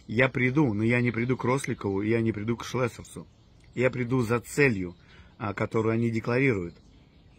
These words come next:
Это важно понимать. Вот, и тем, кто не собирается идти на этот митинг, я бы советовал прийти для того, чтобы со мной попить кофейку и поболтать. Ни к Шлессерсу и ни к Росликову.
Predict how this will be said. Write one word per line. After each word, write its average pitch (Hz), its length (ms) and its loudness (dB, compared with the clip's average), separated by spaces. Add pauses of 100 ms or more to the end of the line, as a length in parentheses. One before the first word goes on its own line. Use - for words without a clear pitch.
(120)
Это 107 200 -8
важно 101 260 -6
понимать. 117 460 -2 (480)
Вот, 120 260 2
и 135 180 2
тем, 147 240 4
кто 151 240 2
не 135 240 2
собирается 120 800 0
идти 131 600 -4
на 113 320 0
этот 104 180 -6
митинг, 110 400 -4
я 135 100 0
бы 123 120 -4
советовал 107 420 -4
прийти 107 460 -4
для 98 160 -8
того, 113 240 -2
чтобы 101 240 -8
со 104 160 -8
мной 127 160 -4
попить 98 320 -10
кофейку 107 560 -10 (320)
и 113 80 -2
поболтать. 101 560 -6 (460)
Ни 127 160 2
к - 60 -6
Шлессерсу 113 600 -4
и 113 160 -4
ни 113 100 -2
к - 80 -10
Росликову. 90 540 -12